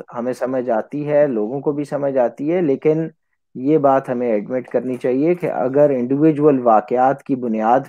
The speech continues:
पे lawyers community या बार as an institution effect होती है, तो हमें, अ, ना सिर्फ individual level पे उस पे काम करना है, इस तरबियत पे काम करना है, so that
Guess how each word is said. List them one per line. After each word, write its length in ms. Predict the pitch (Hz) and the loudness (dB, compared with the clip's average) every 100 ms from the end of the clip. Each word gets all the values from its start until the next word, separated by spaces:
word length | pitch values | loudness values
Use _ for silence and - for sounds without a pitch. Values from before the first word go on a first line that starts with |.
| - | -2
पे 300 | 143 143 139 _ _ _ - | 0 2 -2 _ _ _ -6
lawyers 460 | 117 120 143 147 - | 2 6 6 4 0
community 760 | 135 131 135 131 139 139 139 | -4 -2 -2 -4 -2 0 2
या 100 | 131 | 2
बार 640 | 120 - 120 120 135 123 127 | 0 -2 2 4 4 2 2
as 60 | |
an 100 | 139 | 0
institution 760 | 123 127 - - 135 135 - 139 - | -2 -6 -10 -12 -8 -8 -6 -8 -10
effect 440 | 104 - 151 - - | -8 0 0 0 -6
होती 320 | 127 120 139 | -6 -4 -4
है, 280 | 139 147 165 _ _ _ - | 0 0 -2 _ _ _ -4
तो 80 | 120 | -2
हमें, 520 | 107 117 139 147 170 _ _ _ _ _ _ - | 0 2 2 0 -4 _ _ _ _ _ _ -8
अ, 140 | 117 | -4
ना 200 | 107 117 | 0 2
सिर्फ 340 | 127 - 143 135 - - _ - | 2 0 0 -2 -12 -20 _ -10
individual 460 | 107 120 139 160 156 | -2 0 2 2 4
level 260 | 151 160 | 4 2
पे 120 | 151 165 | 2 0
उस 160 | 156 | -2
पे 120 | - | -4
काम 320 | 151 147 151 165 | 0 2 2 0
करना 360 | 165 160 165 | -2 -2 -2
है, 320 | 160 170 185 220 | -2 -2 -4 -8
इस 180 | - - | -14 -6
तरबियत 400 | 131 120 127 147 | -4 0 0 0
पे 120 | 143 156 | -2 0
काम 300 | 151 156 151 | 2 2 2
करना 260 | 151 156 | 0 0
है, 120 | 175 | -2
so 300 | 190 - 202 | -2 2 4
that 280 | 175 156 175 | 6 6 6